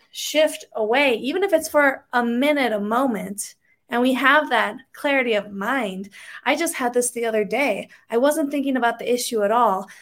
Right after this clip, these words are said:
I was hanging out with you in this room, actually. We were, I think, talking about your bike or something, and all of a sudden, out of,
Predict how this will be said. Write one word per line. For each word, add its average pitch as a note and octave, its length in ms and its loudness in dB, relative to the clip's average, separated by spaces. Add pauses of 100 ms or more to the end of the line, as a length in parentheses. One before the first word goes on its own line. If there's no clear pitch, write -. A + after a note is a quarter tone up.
(140)
I A#3 120 0
was A#3 160 -2
hanging B3+ 300 -2
out G3 160 -2
with F#3+ 160 -6
you A#3 380 0
in G3 380 -4
this A3 280 0
room, G3 280 -6
actually. F#3 480 -8
We A3+ 100 -4
were, G3 200 -4 (260)
I G#3 100 -6
think, A3 260 -10
talking G#3+ 320 -12
about G#3 180 -8
your F#3 120 -8
bike F#3+ 400 -6
or F#3+ 60 -16
something, G#3 560 -6 (300)
and A3+ 140 2
all B3+ 120 8
of B3+ 40 2
a B3 80 0
sudden, C4 260 2
out A3 160 0
of, A3 120 0